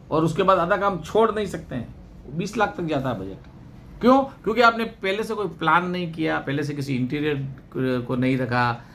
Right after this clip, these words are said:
designer नहीं रखा, आपको कोई पता नहीं, आपने राम भरोसे अंदर चलते गए और फिर बजट बढ़ गया और आप वो भी तोड़ना पड़ा, अंदर देखा तो ये भी कपाट भी तोड़ लेवे, ये भी कर लेवे। ऐसे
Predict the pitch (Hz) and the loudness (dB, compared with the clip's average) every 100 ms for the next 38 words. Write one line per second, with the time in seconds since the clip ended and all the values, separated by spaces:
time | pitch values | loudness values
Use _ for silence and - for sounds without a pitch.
0 | - - - 117 117 135 135 127 123 117 | -20 -20 -6 0 4 4 4 2 2 0
1 | 120 120 123 127 123 175 165 135 131 117 | 0 0 0 -2 2 2 2 0 2 2
2 | 113 113 - - - 190 208 185 170 214 | 0 -4 -14 2 6 6 4 2 4 4
3 | 247 220 196 208 196 196 180 190 160 175 | 4 2 2 2 0 -2 -2 -4 -2 -2
4 | 170 208 165 117 113 - - - - - | -2 -2 -2 -2 -4 -8 -16 -20 -20 -10
5 | - 170 175 170 165 165 165 160 - 143 | 2 6 6 4 2 0 0 -2 -4 -2
6 | 160 147 160 165 175 165 147 147 147 147 | -2 0 2 4 4 4 2 2 0 0
7 | 147 156 156 156 143 143 139 139 139 135 | -2 0 0 0 0 0 0 2 2 4
8 | 135 143 143 135 135 - 139 147 143 139 | 2 2 0 -2 -6 -4 -2 0 0 2
9 | 139 151 151 139 147 147 147 147 139 135 | 2 0 -2 0 2 2 0 -2 0 2
10 | 131 127 127 131 143 156 156 127 127 123 | 0 0 2 2 2 2 0 -2 -2 -4
11 | - - - - - - - 151 170 175 | -8 -16 -20 -20 -20 -20 -8 -4 0 2
12 | 170 - | 0 -4